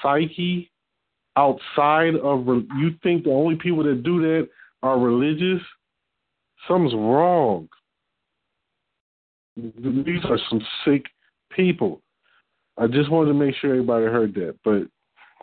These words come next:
nonetheless, let me go over this again. So first thing we're doing,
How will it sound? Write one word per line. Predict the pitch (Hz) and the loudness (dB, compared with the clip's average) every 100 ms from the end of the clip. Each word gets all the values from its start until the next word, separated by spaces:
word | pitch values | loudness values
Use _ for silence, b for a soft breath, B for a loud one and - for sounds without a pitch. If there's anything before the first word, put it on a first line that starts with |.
| _ | _
nonetheless, | 110 120 135 147 143 127 117 117 - | -2 2 4 4 2 2 0 -2 -4
let | 117 | -2
me | 123 | 0
go | 123 123 | 0 2
over | 120 117 | 2 2
this | 113 107 | 0 -2
again. | 113 127 120 98 95 | -4 0 0 0 -4
So | - 113 110 110 _ _ _ _ _ _ | -2 2 0 -2 _ _ _ _ _ _
first | 131 135 131 | 0 0 2
thing | 147 | 0
we're | 139 | 0
doing, | 131 139 139 131 | 0 0 0 -2